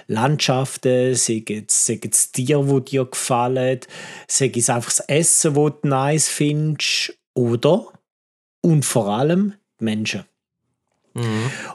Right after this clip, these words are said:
Speaker 1: Und wenn du natürlich mit den Menschen kaum connecten kannst, weil halt immer irgendwie das Geld im Vordergrund steht, dann ist es ein Stück weit mühsam.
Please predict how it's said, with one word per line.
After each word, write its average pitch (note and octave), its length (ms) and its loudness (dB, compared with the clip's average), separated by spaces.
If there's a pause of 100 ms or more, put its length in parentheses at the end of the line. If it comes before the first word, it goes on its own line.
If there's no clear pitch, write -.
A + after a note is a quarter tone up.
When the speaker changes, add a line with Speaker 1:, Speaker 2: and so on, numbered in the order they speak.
(320)
Speaker 1:
Und C#3+ 240 4
wenn D3 180 4
du D#3+ 60 4
natürlich C#3+ 340 2
mit C3+ 200 2
den C#3 100 2
Menschen C#3+ 420 2
kaum C#3+ 380 2
connecten B2+ 600 0
kannst, C#3+ 600 0
weil A#2+ 260 0
halt B2 300 -2
immer B2 640 2
irgendwie A#2+ 280 2
das - 260 2
Geld C#3+ 420 2
im C#3 140 2
Vordergrund C3 760 -2
steht, C3 1040 0
dann A#2 200 0
ist B2 180 -2
es - 340 0
ein C3+ 60 -2
Stück - 380 0
weit A#2 260 0 (120)
mühsam. A#2 680 0